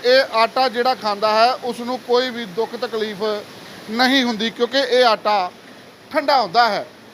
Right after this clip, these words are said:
ਪਿੰਡ ਪਾਰੋਵਾਲ ਦੇ ਵਿੱਚ ਇਹ ਜੋ ਨੌਜਵਾਨ ਆ, ਇਹ ਜੋ ਘਰਾਟ ਚਲਾ ਰਿਹਾ ਹੈ, ਆਖਦਾ ਹੈ ਕਿ ਜਿਹੜੇ ਪੁਰਾਣੇ ਬਜ਼ੁਰਗ ਨੇ ਉਹ ਜ਼ਰੂਰ ਆਟਾ ਪਿਹਾਉਣ ਆਉਂਦੇ, ਨਵੀਂ ਨੌਜਵਾਨ ਪੀੜ੍ਹੀ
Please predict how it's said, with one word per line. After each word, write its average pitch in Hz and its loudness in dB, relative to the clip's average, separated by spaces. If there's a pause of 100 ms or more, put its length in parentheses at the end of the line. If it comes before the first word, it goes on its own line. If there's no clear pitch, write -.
(300)
ਪਿੰਡ 277 -2
ਪਾਰੋਵਾਲ 285 2
ਦੇ 285 -2
ਵਿੱਚ 254 -2
ਇਹ 269 0 (400)
ਜੋ 247 -2
ਨੌਜਵਾਨ 233 0
ਆ, 202 -2 (520)
ਇਹ 247 2 (540)
ਜੋ 220 -2 (460)
ਘਰਾਟ 262 4
ਚਲਾ 185 -4
ਰਿਹਾ 156 -6
ਹੈ, 143 -10 (420)
ਆਖਦਾ 214 0
ਹੈ 269 2
ਕਿ 277 -8
ਜਿਹੜੇ 262 -2 (100)
ਪੁਰਾਣੇ 233 -2
ਬਜ਼ੁਰਗ 233 -10
ਨੇ 254 -4 (180)
ਉਹ 262 4
ਜ਼ਰੂਰ 240 -4
ਆਟਾ 226 2
ਪਿਹਾਉਣ 226 -2
ਆਉਂਦੇ, 208 -2
ਨਵੀਂ 233 -6
ਨੌਜਵਾਨ 220 -2
ਪੀੜ੍ਹੀ 214 -6